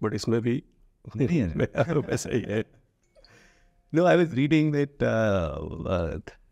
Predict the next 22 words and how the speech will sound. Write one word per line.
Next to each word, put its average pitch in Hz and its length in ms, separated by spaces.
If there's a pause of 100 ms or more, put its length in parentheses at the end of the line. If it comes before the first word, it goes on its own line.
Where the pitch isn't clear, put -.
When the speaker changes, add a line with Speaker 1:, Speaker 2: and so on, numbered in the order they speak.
(220)
Speaker 2:
th-, 82 220
some 98 180
projections 98 560
of 101 220
this, 95 220
what 90 180
you're 90 140
talking 87 320
about, 78 300
uh, 73 460
कि, 76 160
uh, 50 180
what 85 200
happens 80 420
after - 180
three 80 240
to 82 160
four 78 200
decades। - 500
Speaker 1:
जी। 110 220
Speaker 2:
Uh, - 760 (140)
although, 85 380